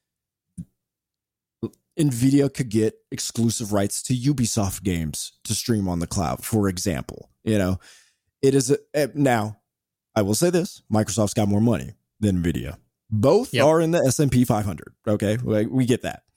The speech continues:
Speaker 1: But Microsoft overall has more money than Nvidia. So, the C M A could be looking at that, just trying to, just trying to stay
Speaker 2: That,
Speaker 1: fair
Speaker 2: that
Speaker 1: and balanced
Speaker 2: Microsoft
Speaker 1: here.
Speaker 2: could literally just take losses in order to further themselves in a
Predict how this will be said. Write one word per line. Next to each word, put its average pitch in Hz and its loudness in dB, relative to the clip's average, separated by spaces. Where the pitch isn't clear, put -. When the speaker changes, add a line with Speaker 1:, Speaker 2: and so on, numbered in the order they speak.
Speaker 1:
But 156 4
Microsoft 127 2
overall 123 2
has 113 0
more 110 2
money 87 -2
than 98 0
Nvidia. 95 -2
So, 135 0
the - -6
C 160 -2
M 151 2
A 143 2
could 139 0
be 135 2
looking 123 2
at 117 -4
that, 90 -2
just 107 -6
trying 120 0
to, 117 -2
just - -10
trying 127 2
to 117 -4
stay 135 2
Speaker 2:
That, 120 2
Speaker 1:
fair 139 4
Speaker 2:
that 131 6
Speaker 1:
and 135 4
balanced 135 4
Speaker 2:
Microsoft 127 6
Speaker 1:
here. 104 0
Speaker 2:
could 120 2
literally 113 2
just 104 -4
take 117 2
losses 101 -2
in 98 -4
order 98 -4
to 104 -6
further 98 -4
themselves 92 -6
in 95 -8
a 92 -8